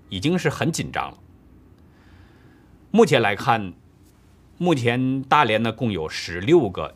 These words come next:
疫情中风险地区，就是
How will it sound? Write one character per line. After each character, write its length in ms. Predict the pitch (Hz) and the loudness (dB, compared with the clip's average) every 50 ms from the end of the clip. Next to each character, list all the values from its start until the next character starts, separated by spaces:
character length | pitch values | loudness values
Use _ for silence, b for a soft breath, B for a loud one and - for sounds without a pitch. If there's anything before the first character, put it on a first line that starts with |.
| - - | -16 -12
疫 200 | 180 180 175 135 | -8 -6 -4 -4
情 320 | 120 - - 90 98 95 | -6 -6 -8 -8 -8 -8
中 220 | - - 117 117 113 | -6 -2 -2 -2 -2
风 160 | - 92 87 | -2 -6 -6
险 220 | - - 76 65 | -6 -8 -10 -10
地 160 | - 85 76 | -12 -14 -14
区， 240 | 73 - - - - - - - _ _ - _ _ _ _ _ _ - - _ _ _ - - - - - - _ _ | -14 -16 -18 -20 -20 -20 -20 -20 _ _ -20 _ _ _ _ _ _ -20 -20 _ _ _ -20 -20 -20 -20 -20 -20 _ _
就 80 | - 113 | -10 -4
是 300 | - 120 107 101 - | -2 0 -2 -2 -4